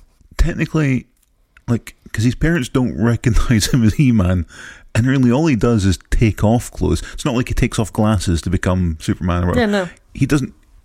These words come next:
Speaker 1: all he <laughs> does is wear slightly less, but his face is still the same.
Speaker 2: Yeah.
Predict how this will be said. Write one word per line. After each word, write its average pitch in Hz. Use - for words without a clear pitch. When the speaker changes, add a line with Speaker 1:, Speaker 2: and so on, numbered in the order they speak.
Speaker 1:
all 135
he 131
<laughs> -
does 101
is 92
wear 101
slightly 92
less, 95
but -
his 101
face 113
is 95
still 95
the 90
same. 92
Speaker 2:
Yeah. 151